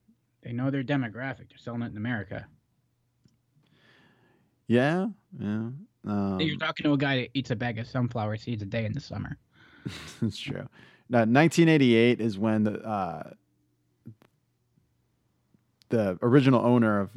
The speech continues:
Speaker 2: Butterfinger hired The Simpsons to start advertising, but, uh, and that, which caused N-, Nestle to take a look and buy it. And,
Speaker 1: Mm-hmm.
Speaker 2: um, they bought, uh,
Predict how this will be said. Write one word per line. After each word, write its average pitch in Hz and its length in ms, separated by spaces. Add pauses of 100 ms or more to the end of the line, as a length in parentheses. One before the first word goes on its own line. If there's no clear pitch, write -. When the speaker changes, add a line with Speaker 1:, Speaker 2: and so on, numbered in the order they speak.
(140)
Speaker 2:
Butterfinger 104 600
hired 104 420
The 90 60
Simpsons 104 480
to 95 160
start 92 360
advertising, 101 680 (480)
but, 107 120 (120)
uh, 110 40
and 107 320
that, 123 200
which 135 220
caused 123 340
N-, 113 200 (220)
Nestle 120 420
to 104 160
take 123 300
a - 20
look 123 240
and 95 140
buy 113 300
it. 85 160 (560)
And, 107 300
Speaker 1:
Mm-hmm. 113 60 (140)
Speaker 2:
um, 73 200 (160)
they 113 120
bought, 104 400
uh, 90 320